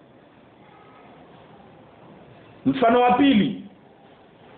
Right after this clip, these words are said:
yawezekana ukawa umechukua kitu halali kabisa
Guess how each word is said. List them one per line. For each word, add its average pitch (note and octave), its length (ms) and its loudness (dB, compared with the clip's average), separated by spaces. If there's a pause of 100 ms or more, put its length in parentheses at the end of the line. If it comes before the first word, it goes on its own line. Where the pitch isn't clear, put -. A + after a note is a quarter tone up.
(3000)
yawezekana B3 840 2
ukawa B3 340 2
umechukua B3 1120 0
kitu D4+ 380 -2
halali B3 380 0
kabisa A3+ 580 -2